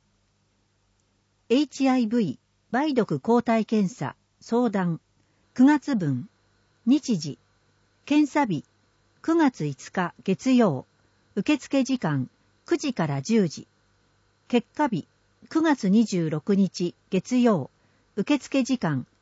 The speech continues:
十時から十時三十分。検査日、九月二十六日月曜。受付時間、九時から十時。結果日、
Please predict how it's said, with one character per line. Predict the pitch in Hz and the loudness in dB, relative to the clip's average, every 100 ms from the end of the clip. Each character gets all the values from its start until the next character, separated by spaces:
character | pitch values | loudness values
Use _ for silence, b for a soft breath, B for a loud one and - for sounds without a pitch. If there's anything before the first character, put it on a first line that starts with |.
| _ | _
十 | 254 320 | 0 0
時 | 277 220 | 0 -2
か | 170 | -4
ら | 147 | -4
十 | 151 254 254 | -2 0 0
時 | 170 | -2
三 | 139 208 202 | -2 0 2
十 | 202 - _ | 0 -4 _
分。 | 160 139 185 _ _ _ _ _ _ _ _ _ _ _ | -6 -6 -8 _ _ _ _ _ _ _ _ _ _ _
検 | 277 302 | 0 0
査 | - 277 | 0 -4
日、 | 185 - _ _ _ _ | -4 -8 _ _ _ _
九 | - 339 | -4 0
月 | 320 - 185 | 0 0 2
二 | 247 | 4
十 | 208 185 | 4 0
六 | 160 156 214 | 0 0 4
日 | 208 190 - 170 - | 4 4 -2 -6 -4
月 | 190 - 247 | -4 -2 2
曜。 | 247 190 127 - _ _ _ - | 4 4 0 -10 _ _ _ -8
受 | 196 302 | -2 -4
付 | - 285 | -2 -4
時 | 254 262 | -2 -2
間、 | 196 151 131 - _ _ - | -2 -2 -4 -8 _ _ -4
九 | 339 | -2
時 | 320 | -2
か | 254 175 | -2 -2
ら | 147 | -2
十 | 147 233 180 | 0 2 0
時。 | 139 120 _ _ _ _ _ _ | -2 -14 _ _ _ _ _ _
結 | - 233 - | -2 -2 0
果 | - 269 | -4 -2
日、 | 151 | -4